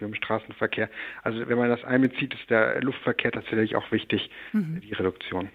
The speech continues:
Speaker 2: Sie haben all diesen Ausstoß oder eben die Reduktion von C O zwei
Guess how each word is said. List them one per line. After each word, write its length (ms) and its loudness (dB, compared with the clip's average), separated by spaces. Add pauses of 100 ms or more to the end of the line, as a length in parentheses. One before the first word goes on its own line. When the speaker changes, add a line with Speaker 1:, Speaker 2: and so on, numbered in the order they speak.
(540)
Speaker 2:
Sie 180 0
haben 220 2
all 180 0
diesen 320 -2
Ausstoß 640 -2
oder 160 -2
eben 140 2
die 80 0
Reduktion 560 -2
von 160 -4
C 160 -6
O 80 -4
zwei 480 -2